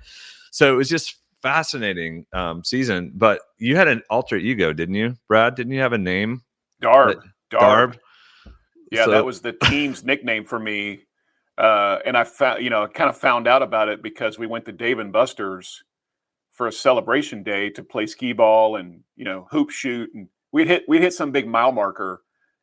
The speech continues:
Speaker 2: in terms of registrations for a conference. And of course, I think that's sideways energy. I think, uh, this is a waste of time. We need, we got another event to go sell.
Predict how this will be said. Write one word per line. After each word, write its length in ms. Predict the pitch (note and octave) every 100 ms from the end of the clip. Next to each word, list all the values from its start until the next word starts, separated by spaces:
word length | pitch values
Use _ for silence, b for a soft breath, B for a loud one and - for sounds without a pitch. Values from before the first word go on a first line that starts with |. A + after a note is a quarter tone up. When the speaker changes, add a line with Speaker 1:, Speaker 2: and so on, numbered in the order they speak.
| _ _
Speaker 2:
in 60 | -
terms 260 | - B2 G#2+
of 100 | G#2
registrations 640 | A#2+ A2+ - A2+ A2+ G#2
for 120 | G#2
a 40 |
conference. 560 | G2 A#2+ B2 G#2+ F#2+ -
And 200 | G2 F2+ _ _ _ _ _ _ -
of 100 | -
course, 260 | F#3+ F#3
I 140 | - C#3
think 300 | - C#3 C3
that's 220 | A#2+ -
sideways 400 | C3 A#2 G#2+ G#2
energy. 480 | A2 G2+ - F2+ _ -
I 80 | C3
think, 300 | C#3+ A2+ - -
uh, 200 | B2 A#2
this 180 | B2 A#2
is 80 | G#2
a 60 |
waste 260 | G#2 G#2 -
of 60 |
time. 300 | - G#2+ G2+
We 80 | G#2+
need, 160 | A#2+ F#2+
we 100 | B2+
got 160 | C3+ A2+
another 260 | A#2 A2
event 280 | G2 A#2 B2+
to 100 | G#2+ -
go 140 | - G2
sell. 440 | - G2 F#2 F2+